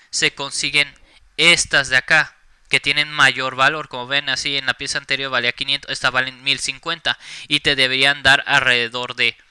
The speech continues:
doce. Obviamente vas a necesitar veinte, igual que en el anterior, para poder subir de nivel a reliquia.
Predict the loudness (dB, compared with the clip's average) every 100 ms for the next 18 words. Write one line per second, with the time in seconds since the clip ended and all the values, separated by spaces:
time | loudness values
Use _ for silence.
0 | _ _ _ -2 0 0 -6 -10 -16 _
1 | _ -8 0 2 4 0 -2 -2 -2 -4
2 | -8 -2 -2 -2 0 0 0 -2 -8 -4
3 | -4 -4 -6 -4 -4 -4 -6 -6 -8 -4
4 | -4 -4 -10 -10 -8 -6 -6 -8 -8 -4
5 | 0 0 0 -4 -6 -6